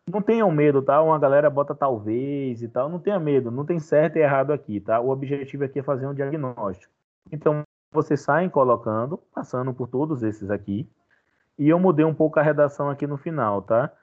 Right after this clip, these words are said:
Que é, você vai ter passado por isso aqui, aí você vê as videoaulas, vê os materiais e depois você volta pra cá. Porque minha ideia é saber se mudou alguma perspectiva.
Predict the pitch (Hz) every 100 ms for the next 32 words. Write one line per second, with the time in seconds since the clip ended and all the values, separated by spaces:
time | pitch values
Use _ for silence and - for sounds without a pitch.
0 | _ _ 127 113 127 139 156 156 160 160
1 | 143 - 165 180 185 139 127 120 - 117
2 | 151 - _ _ - 120 135 151 139 _
3 | _ _ - 143 120 135 190 156 156 127
4 | 113 110 123 123 113 147 160 156 147 123
5 | 117 120 139 143 143 147 147 135 135 139
6 | 156 - 107 - _ _ - 143 147 151
7 | 156 139 147 160 170 139 143 - 156 175
8 | 320 - - 185 151 151 165 160 160 165
9 | 160 170 156 - 156 127 98